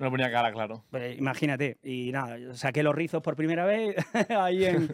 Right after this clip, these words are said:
Speaker 1: <laughs>
Speaker 2: en Viña del Mar y, y fue, fue divertido, pero sí, antes era muy difícil.
Speaker 1: O sea, de cierta forma ahora es, no sé si más sencillo, pero al menos no tienes que estar... Bueno, es el, el proceso es más sencillo, no tienes que estar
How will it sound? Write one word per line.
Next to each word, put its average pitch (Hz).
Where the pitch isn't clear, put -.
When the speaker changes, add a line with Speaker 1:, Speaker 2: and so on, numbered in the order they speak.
Speaker 1:
<laughs> -
Speaker 2:
en 160
Viña 165
del 170
Mar 190
y, 135
y 131
fue, 139
fue 143
divertido, 135
pero 113
sí, 143
antes 131
era 156
muy 180
difícil. 147
Speaker 1:
O -
sea, 135
de 123
cierta 131
forma 151
ahora 127
es, -
no 120
sé 135
si 131
más 127
sencillo, 127
pero 120
al 110
menos 127
no 127
tienes 131
que 123
estar... 117
Bueno, 131
es -
el, 156
el 147
proceso 120
es 170
más 160
sencillo, 151
no 123
tienes 131
que -
estar 135